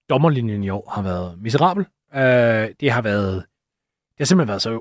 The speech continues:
uhyre ringe, når vi kigger især på de her tekniske, når man hænger sig på ringen. Der var en i Celtics-kampen for nylig. Hvem pokker var det imod? Det kan jeg ikke engang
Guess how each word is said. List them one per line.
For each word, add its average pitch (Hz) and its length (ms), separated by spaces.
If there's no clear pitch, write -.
uhyre 156 380
ringe, 127 340
når 143 100
vi 127 100
kigger 143 380
især 131 320
på - 160
de 120 200
her 110 160
tekniske, 127 560
når 117 200
man 107 100
hænger 117 220
sig 117 120
på 107 80
ringen. 143 360
Der 123 60
var 113 200
en 107 280
i 101 560
Celtics-kampen - 1080
for 170 100
nylig. 165 680
Hvem 107 140
pokker 120 320
var 85 60
det 95 120
imod? 95 200
Det - 80
kan - 140
jeg - 20
ikke - 80
engang 90 200